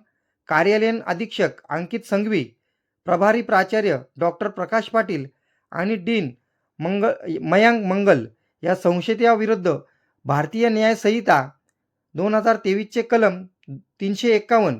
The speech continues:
तसेच अनुसूचित जाती व जमातीचे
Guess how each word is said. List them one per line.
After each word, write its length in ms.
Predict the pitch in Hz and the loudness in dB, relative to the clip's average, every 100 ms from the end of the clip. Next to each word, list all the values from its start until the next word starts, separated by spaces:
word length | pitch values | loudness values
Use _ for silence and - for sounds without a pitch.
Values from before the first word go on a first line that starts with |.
| - | -6
तसेच 380 | 190 233 233 233 _ _ _ _ | -2 2 2 0 _ _ _ _
अनुसूचित 580 | 160 185 233 233 220 233 233 | -2 0 0 -4 -4 -6 -2
जाती 360 | 139 165 165 233 | 2 2 2 -2
व 120 | 226 | 0
जमातीचे 680 | 190 196 214 214 214 233 | 2 2 0 -2 -4 -2